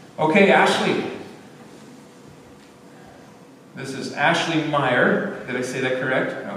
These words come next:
Okay. And Ashley wants to be baptized today as well. She and her husband. Caleb, you wanna come up and just, you can watch from right up here.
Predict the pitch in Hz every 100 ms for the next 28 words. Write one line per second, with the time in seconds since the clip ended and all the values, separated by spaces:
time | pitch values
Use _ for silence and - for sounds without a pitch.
0 | - 110 110 - - - - - - -
1 | - - - 98 101 101 135 147 - 143
2 | 139 131 135 135 117 120 123 123 131 -
3 | - 127 - - 127 123 - 117 131 139
4 | 117 - - - - - - - - -
5 | - - - - - - - 143 135 151
6 | 165 143 135 131 131 123 135 202 190 196
7 | 196 190 190 180 180 165 170 165 165 160
8 | 143 165 160 139 143 143 143 143 151 -
9 | - -